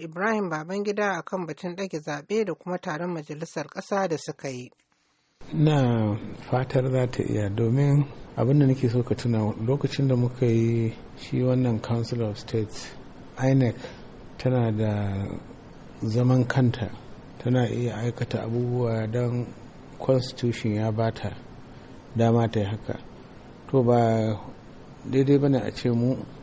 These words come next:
Speaker 2: National Council of State za mu je mu gaya mata cewa ga abin da za ta yi. Amma muna iya ba ta shawara ga abin da za ta yi. Shawarar da za mu ba ta, za mu ba da a cikin doka ne.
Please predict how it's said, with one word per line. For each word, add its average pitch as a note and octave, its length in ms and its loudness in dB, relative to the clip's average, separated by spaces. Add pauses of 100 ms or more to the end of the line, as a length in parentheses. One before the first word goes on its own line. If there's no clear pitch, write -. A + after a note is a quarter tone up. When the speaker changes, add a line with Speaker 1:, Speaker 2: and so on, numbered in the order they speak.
(140)
Speaker 2:
National B2 360 4
Council A#2+ 400 2
of G#2 120 2
State - 380 -2 (520)
za A#2+ 260 6
mu A#2 120 6
je A2+ 220 2
mu A2 160 2
gaya G#2+ 260 0
mata G#2 280 -4
cewa A2 360 0
ga G2 220 -2
abin A2 240 0
da A2 80 0
za G2 180 -4
ta - 180 -8
yi. G2 100 -6 (800)
Amma A#2+ 380 4 (760)
muna C3+ 300 2
iya A#2+ 200 0
ba A2+ 180 0
ta - 140 -8
shawara A2 460 0 (640)
ga A2 120 0 (100)
abin B2+ 280 0
da A#2 80 2
za A2+ 180 0
ta A2 160 -2
yi. G#2+ 80 0
Shawarar B2+ 420 4
da A#2 160 2
za A#2+ 160 0
mu B2 140 2
ba B2 220 0
ta, A#2 360 2
za A#2+ 140 2
mu A#2+ 140 0
ba A2 180 0
da G#2+ 180 0 (600)
a G#2+ 80 -6
cikin - 380 2
doka A2 360 0
ne. G#2+ 160 0